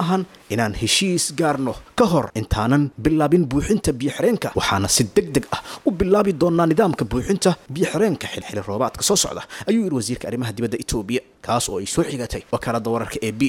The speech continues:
Ugu dambeyntiina, dad aad u badan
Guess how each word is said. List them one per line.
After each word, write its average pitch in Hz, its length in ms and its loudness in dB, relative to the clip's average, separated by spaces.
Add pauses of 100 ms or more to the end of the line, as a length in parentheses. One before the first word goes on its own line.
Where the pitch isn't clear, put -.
(360)
Ugu 175 240 6
dambeyntiina, 165 640 6
dad - 240 2
aad 160 320 4
u 151 80 4
badan 135 240 4